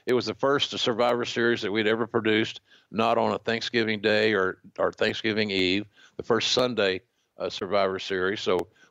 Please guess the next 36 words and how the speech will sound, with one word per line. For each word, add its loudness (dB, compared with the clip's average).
we 2
wanted 2
to -8
be 2
a 4
little 2
bit -2
different, -2
add 0
a -12
few -6
wrinkles -2
to 0
it. 0
And, 0
uh, 2
you -2
know, 2
we, -2
uh, -8
Shawn 0
Michaels, -2
or -6
excuse -4
me, -2
Sha-, 0
Shawn 2
Waltman 0
had -6
turned -2
heel. -2
And, -4
uh, 0
you -6
know, 0
uh, -2